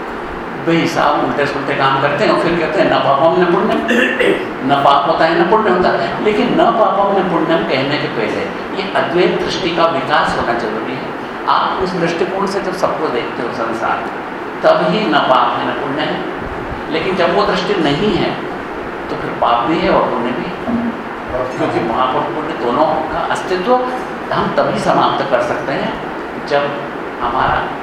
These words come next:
दृष्टिकोण द्वैतवादी न रहकर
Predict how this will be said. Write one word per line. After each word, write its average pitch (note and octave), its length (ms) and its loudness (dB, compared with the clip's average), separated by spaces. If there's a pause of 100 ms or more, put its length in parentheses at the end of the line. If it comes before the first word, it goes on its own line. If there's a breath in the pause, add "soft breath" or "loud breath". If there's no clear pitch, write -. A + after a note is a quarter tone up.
(120)
दृष्टिकोण - 480 -4 (1200)
द्वैतवादी C#3 520 2
न C#3+ 140 -2
रहकर C#3 640 2